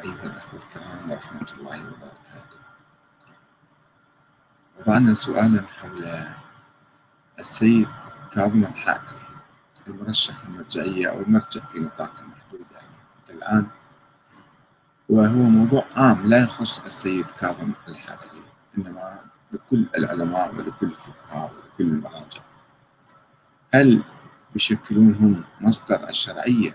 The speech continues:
في العمل الإسلامي والنشاط السياسي؟ فإذا أيدوا قائمة مثلا معينة أو أيدوا موقفا معينا، فيصبح ذلك الموقف شرعيا وواجبا، وإذا عارضوا حزبا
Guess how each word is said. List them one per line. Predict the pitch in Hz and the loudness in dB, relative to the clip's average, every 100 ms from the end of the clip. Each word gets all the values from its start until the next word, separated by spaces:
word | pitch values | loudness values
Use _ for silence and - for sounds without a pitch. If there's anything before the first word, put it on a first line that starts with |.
| - | -12
في | |
العمل | - - 202 98 - - | -18 2 4 4 -2 -12
الإسلامي | - - - 98 98 95 87 | -14 -10 -8 -4 -4 -4 -6
والنشاط | 87 87 - 92 90 | -8 -4 -2 -2 -2
السياسي؟ | - - 90 85 - - - - - - _ _ _ _ _ | -4 -2 2 0 0 -8 -18 -20 -20 -20 _ _ _ _ _
فإذا | - - 110 117 | 0 6 6 8
أيدوا | 120 123 107 104 | 8 8 8 6
قائمة | - 110 - 101 | 4 2 4 4
مثلا | 85 - 78 80 | 2 -8 -12 -12
معينة | 80 - 117 95 80 - - _ _ | -14 0 4 4 2 -14 -20 _ _
أو | 107 | -2
أيدوا | - 110 98 104 104 | 4 6 6 4 6
موقفا | 113 - - 90 | 6 2 -12 -14
معينا، | 80 101 98 82 - - _ _ _ _ _ _ _ _ _ | -12 -4 -4 -4 -16 -20 _ _ _ _ _ _ _ _ _
فيصبح | 117 123 - 120 107 - - - _ _ _ 117 | 4 4 2 -2 -4 -10 -18 -20 _ _ _ 2
ذلك | 110 107 101 | 4 4 4
الموقف | 107 104 104 95 - - | 4 4 -4 -12 -14 -12
شرعيا | 87 - 113 101 95 95 - | -8 0 4 4 2 -8 -8
وواجبا، | 87 95 104 110 101 98 104 - _ _ _ _ - | -2 2 2 2 -2 -4 -6 -14 _ _ _ _ 2
وإذا | 110 127 117 | 6 6 6
عارضوا | - 147 127 104 107 92 - - | 6 6 6 4 4 2 -8 -4
حزبا | 117 - - 87 | -2 -2 -4 -4